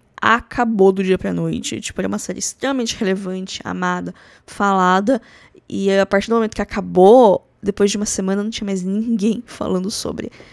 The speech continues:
Daí também a importância de episódios semanais, porque aí pelo menos por oito semanas a gente conseguiu, né, ter aquele resquício de esperança de achar que as coisas iam acabar bem. Já pensou se tivesse lançado a última temporada toda de uma vez? O,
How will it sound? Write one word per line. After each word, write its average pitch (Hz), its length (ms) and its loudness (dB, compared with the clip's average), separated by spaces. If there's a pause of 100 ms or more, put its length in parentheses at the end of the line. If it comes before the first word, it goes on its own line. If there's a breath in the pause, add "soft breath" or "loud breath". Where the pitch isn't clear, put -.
(120 loud breath)
Daí 214 280 4
também 269 280 0
a 262 40 2
importância 240 480 0
de 233 80 0
episódios 233 480 0
semanais, 262 520 2
porque - 220 -4
aí 226 60 2
pelo 208 180 0
menos 208 240 -4
por 226 180 0
oito 214 320 4
semanas 214 380 -4
a - 20 -4
gente 226 220 -4
conseguiu, 226 560 -2 (360 loud breath)
né, 214 240 0
ter 214 120 -4
aquele 214 280 -4
resquício 226 640 -6
de 226 120 -6
esperança 220 520 -4
de 233 80 -6
achar 214 200 -4
que 220 100 -14
as - 80 -10
coisas 208 240 -6
iam 214 100 -2
acabar 247 320 -2
bem. 226 240 -2 (320 loud breath)
Já 226 140 -2
pensou 240 240 -2
se - 80 -4
tivesse 196 300 -4
lançado 190 240 -6
a - 20 -2
última 190 220 -6
temporada 180 360 -6
toda 214 240 2
de 196 80 -6
uma 175 140 -4
vez? 185 480 0 (300 loud breath)
O, 196 140 -8